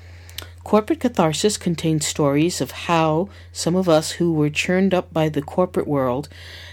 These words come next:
have emerged from the experience with our creativity intact. Names have been changed to protect the guilty. Pre-order it at paper angel press dot com,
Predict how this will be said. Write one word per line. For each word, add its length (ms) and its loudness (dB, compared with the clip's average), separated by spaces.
have 200 4
emerged 500 4
from 300 2
the 140 4
experience 840 -2
with 140 -2
our 160 0
creativity 840 -2
intact. 680 -8
Names 340 2
have 120 2
been 140 4
changed 400 0
to 60 -10
protect 360 0
the 60 -8
guilty. 440 -4
Pre-order 600 0
it 180 -2
at 320 0
paper 320 -4
angel 320 -2
press 320 -6
dot 260 -4
com, 360 -10